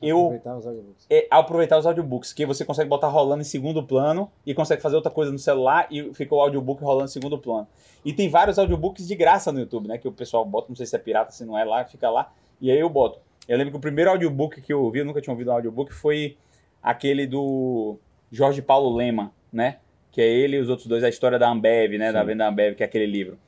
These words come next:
Speaker 1: E é, porra, é excelente aquele livro e, e, e no audiobook, eu, eu lembro que eu ouvi ele em dois dias. Botei o audiobook, velocidade um e meio, é, eu, eu e o Davi dava um plantão que era em outra cidade de São Paulo, então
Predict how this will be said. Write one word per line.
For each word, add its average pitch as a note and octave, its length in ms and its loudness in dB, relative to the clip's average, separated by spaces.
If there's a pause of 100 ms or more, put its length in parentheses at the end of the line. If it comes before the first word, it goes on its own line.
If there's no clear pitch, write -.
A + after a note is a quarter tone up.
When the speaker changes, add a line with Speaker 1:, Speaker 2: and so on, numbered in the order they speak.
(300)
Speaker 1:
E C3+ 160 0
é, F#3+ 60 4
porra, E3+ 300 -2
é B2+ 80 -2
excelente F3 480 -2
aquele D#3+ 240 -2
livro C#3+ 360 0
e, A#2+ 140 -2
e, A#2+ 380 -8
e - 20 -10
no B2+ 100 -4
audiobook, C#3 460 -2
eu, D3 180 -6
eu D3+ 280 -2
lembro E3 240 -2
que - 80 -4
eu E3+ 80 2
ouvi D3 260 -2
ele F#3 320 -2 (100)
em D#3+ 220 -10 (100)
dois F#3 260 4
dias. B2 360 -4 (260)
Botei C#3+ 280 0
o F#3 60 2
audiobook, F3 500 0
velocidade E3 480 2
um F3+ 80 -4
e E3 80 -4
meio, F3 460 0 (580)
é, C#3+ 300 4
eu, - 80 0
eu D#3 180 2
e - 40 2
o D3+ 40 -10
Davi C#3+ 300 4
dava C3+ 320 4
um C#3 60 -8
plantão C#3 260 -4
que D3+ 80 -4
era C#3+ 100 2
em - 20 2
outra F3+ 220 -2
cidade C#3+ 320 0
de - 60 -10
São C#3 120 -2
Paulo, D3+ 300 2
então F3+ 100 -4